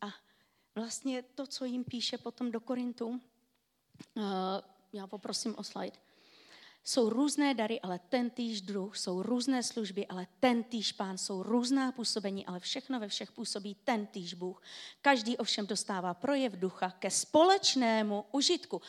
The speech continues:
Jedni slovo moudrosti, jiní ducha poznání a tak dále.“ A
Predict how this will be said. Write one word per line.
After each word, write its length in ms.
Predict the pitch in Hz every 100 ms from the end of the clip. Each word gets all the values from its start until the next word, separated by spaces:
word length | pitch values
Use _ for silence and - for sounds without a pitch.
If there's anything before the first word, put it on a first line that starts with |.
| - -
Jedni 500 | 254 302 320 285 285
slovo 300 | 285 226 185
moudrosti, 760 | 190 302 285 294 269 - 285 269 - - -
jiní 400 | 277 320 320 285
ducha 380 | 233 262 247 214
poznání 640 | 320 311 302 285 285 285
a 100 | 277
tak 300 | - 320 269
dále.“ 400 | 320 320 240 165 - _ _ _ _ _ _ _ _ _ _ _ _ _ _ _ _ _ -
A 420 | 233 208 202